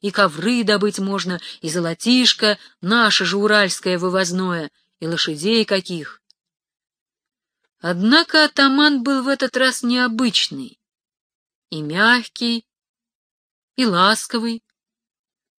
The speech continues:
Атаман сидел в шалаше, он осадил Севку рядом и спросил — не видел ли Серый свою мать.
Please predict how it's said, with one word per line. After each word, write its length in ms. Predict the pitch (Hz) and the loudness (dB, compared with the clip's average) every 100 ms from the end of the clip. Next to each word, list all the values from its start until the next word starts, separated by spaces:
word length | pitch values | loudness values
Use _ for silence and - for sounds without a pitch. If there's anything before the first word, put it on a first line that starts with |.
| _ | _
Атаман 360 | - 170 214 254 | -10 -4 -2 0
сидел 360 | - 202 196 185 | -2 -2 -4 -2
в 60 | |
шалаше, 640 | - 180 180 - 247 277 269 _ _ _ _ _ | -2 -2 -2 -2 0 0 -2 _ _ _ _ _
он 140 | - 214 | -6 -4
осадил 400 | - 226 226 226 | -2 -2 0 -2
Севку 420 | - 220 - 202 | -2 -4 -2 -2
рядом 580 | 185 190 214 226 269 285 _ _ _ _ _ _ _ _ _ - | 0 2 2 2 0 -4 _ _ _ _ _ _ _ _ _ -10
и 80 | 220 | -10
спросил — 840 | - 262 285 - - 208 214 214 - _ _ _ _ _ _ _ _ | -4 -2 -2 -2 -2 2 2 -2 -8 _ _ _ _ _ _ _ _
не 200 | 151 160 | -12 -4
видел 340 | 214 294 320 | 0 0 0
ли 140 | 302 294 | -2 -4
Серый 400 | - 285 277 262 | -4 -2 -2 -2
свою 380 | - 233 247 247 | -4 -2 0 0
мать. 560 | 214 165 139 - - | -2 -2 -6 -12 -16